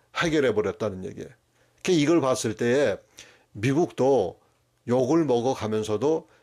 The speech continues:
미국을 살려야 되겠다는 그를 의미해 봤을 때는 이들의 행동이 정당화될 수 있지 않을까 생각됩니다. 물론 이민, 어, 불법 체류자 추방하는 거나 뭐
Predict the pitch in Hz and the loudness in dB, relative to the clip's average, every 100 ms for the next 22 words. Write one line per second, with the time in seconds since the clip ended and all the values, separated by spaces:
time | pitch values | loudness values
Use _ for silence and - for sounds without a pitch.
0 | _ 104 117 131 127 147 - 156 143 110 | _ -4 -2 0 0 0 0 0 2 2
1 | 107 107 123 117 120 107 113 113 110 120 | 0 0 0 -2 -2 -4 -2 -2 -2 0
2 | 120 107 92 95 90 95 147 - - _ | 0 -2 -6 -8 -8 -4 -2 -4 -10 _
3 | - - _ - 117 135 139 127 170 151 | -20 -20 _ -4 0 2 0 -2 -6 -2
4 | 110 110 139 95 - - _ - 117 117 | -2 0 -2 -2 -8 -20 _ -4 -2 0
5 | 123 123 107 98 123 104 131 104 87 117 | 2 2 0 -2 -4 -2 -2 -4 -2 -4
6 | - 101 101 - 92 90 - - _ _ | -2 -4 -6 -6 -8 -8 -10 -16 _ _
7 | _ - 277 240 208 - - - - - | _ -2 0 0 -2 -12 -20 -20 -20 -20
8 | - 127 135 131 127 123 123 123 120 - | -4 0 2 2 2 0 0 0 -4 -8
9 | 107 120 110 104 104 - 117 143 143 143 | -2 0 2 0 -2 -4 -2 -2 -2 -2
10 | 120 127 117 - 147 113 110 107 107 113 | 0 0 -2 -2 0 0 -2 0 0 2
11 | 117 113 113 113 110 | 2 2 2 2 2